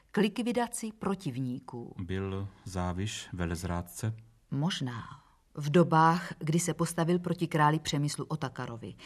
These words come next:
Speaker 1: kdy se svým králem dokonce válčil.
Speaker 2: A v době Václavově?
Speaker 1: Sotva. Záviš by nevstáhl ruku na posledního zbylého představitele přemyslovského rodu.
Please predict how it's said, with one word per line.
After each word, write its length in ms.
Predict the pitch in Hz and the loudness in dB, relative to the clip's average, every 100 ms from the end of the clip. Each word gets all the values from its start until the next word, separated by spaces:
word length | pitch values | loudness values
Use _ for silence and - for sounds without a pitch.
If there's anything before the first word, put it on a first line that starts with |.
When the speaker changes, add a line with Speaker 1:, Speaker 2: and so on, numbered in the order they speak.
| - - - - - | -16 -16 -20 -20 -12
Speaker 1:
kdy 260 | 147 170 180 | 2 4 6
se 180 | 196 | 4
svým 340 | 190 - 196 175 | 0 2 4 4
králem 520 | 180 170 175 185 190 | 6 10 10 10 6
dokonce 480 | 180 180 185 180 190 | 4 4 0 2 6
válčil. 580 | 185 190 165 - - 90 | 8 8 6 0 0 0
Speaker 2:
A 160 | 85 | -2
v 160 | 82 87 | -4 2
době 360 | 98 90 98 | 2 2 0
Václavově? 760 | 90 90 87 - 120 131 143 165 - _ _ - | 2 0 -2 -4 -4 -2 -4 -6 -10 _ _ -10
Speaker 1:
Sotva. 500 | - 151 - - - - - - - _ - 143 | -6 -6 -8 -18 -18 -18 -20 -20 -20 _ -4 0
Záviš 580 | 131 170 175 170 165 | 8 10 10 8 2
by 180 | 147 151 | 0 0
nevstáhl 840 | 151 165 180 - - 151 151 139 139 | 2 2 0 -2 4 4 4 0 -2
ruku 220 | 147 151 | -2 0
na 100 | 147 | 0
posledního 640 | 160 - 139 139 135 131 | 0 -2 -2 -2 -2 -2
zbylého 460 | 123 139 139 131 131 | -4 -2 0 0 -4
představitele 760 | - 165 - 139 139 139 139 - - | -6 -6 -2 -2 -2 -2 -4 -6 -14
přemyslovského 920 | - 170 151 - 131 - 135 127 127 | 0 2 2 0 -6 -6 -8 -6 -6
rodu. 360 | 127 123 120 | -6 -8 -12